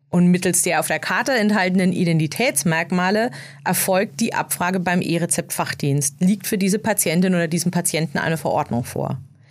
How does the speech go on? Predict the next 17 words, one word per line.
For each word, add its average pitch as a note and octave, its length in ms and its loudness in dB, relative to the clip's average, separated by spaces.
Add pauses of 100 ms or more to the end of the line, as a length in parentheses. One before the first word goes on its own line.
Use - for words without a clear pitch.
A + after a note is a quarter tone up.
(320)
Die A3 160 4
wird A3 160 0
dann C#3 180 0 (100)
abgerufen D4+ 800 0
und A#3 260 0
das C4 100 0
E-Rezept G#3 500 -2
kann F3+ 140 0
so F#3+ 240 0
in C4 180 -2
der C#4+ 140 0
Apotheke G3+ 500 -2
eingelöst C#3+ 540 0
werden. C3+ 340 0 (840)
Wichtig A3+ 320 0
ist D4 120 0
auch, C4 200 2